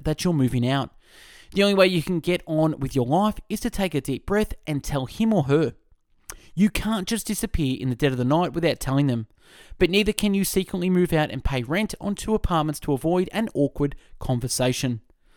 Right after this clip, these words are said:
Your anxiety will only go away and likely be replaced with relief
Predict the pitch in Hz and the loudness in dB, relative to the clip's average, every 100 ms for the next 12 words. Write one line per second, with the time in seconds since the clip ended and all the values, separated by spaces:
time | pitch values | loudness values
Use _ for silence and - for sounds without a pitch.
0 | _ - - - 180 202 - 175 185 170 | _ -20 -12 4 4 6 4 4 4 2
1 | 160 156 180 214 202 208 170 123 123 123 | 0 0 0 2 2 2 0 -2 -4 -4
2 | 131 139 - 127 117 123 - 175 180 175 | 0 -2 0 -2 -2 -4 -6 -2 -2 -4
3 | - 120 120 120 233 170 - | -6 -8 -4 2 4 2 -6